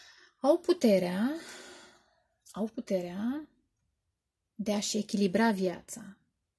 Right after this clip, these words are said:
de a se transforma, că văd un fluture. Și din acest motiv am zis că și-au blocat sufletul în fața unor pasiuni trecătoare, pentru că aveau nevoie să se conecteze sufletul și mintea,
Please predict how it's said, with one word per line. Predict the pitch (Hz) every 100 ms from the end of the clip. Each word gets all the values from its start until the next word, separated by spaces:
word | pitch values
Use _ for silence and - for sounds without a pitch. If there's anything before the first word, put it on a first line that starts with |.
| _ _ _ _ _
de | 202
a | 190
se | 190 196
transforma, | - 202 202 208 202 208
că | 202
văd | 185 180
un | 185
fluture. | - - 214 - - 214 - _ _ _ _ _ _ _ _ _ _ _ - - _ _ _ _ _ _ _ _ _ _ _ _ _ _ _ _ _ _ _ _ _ _ _ _
Și | -
din | 202
acest | 196 269 254
motiv | 262 254 294 226 - - _ _ _ -
am | 196 190
zis | 233 214
că | - 190
și-au | 190 196
blocat | 185 190 185 240 240
sufletul | - 240 220 233 220 226
în |
fața | 220 226 233 233
unor | 226 220 220
pasiuni | - 220 208 226 220
trecătoare, | 226 220 202 196 208 247
pentru | - 240 226
că | 220 214
aveau | 208 196 220
nevoie | 247 196 233 226
să | 214
se | -
conecteze | 208 - 196 190 - 240 262 226 185
sufletul | 185 202 202 190 190
și | 190
mintea, | 190 214 185 - 185 226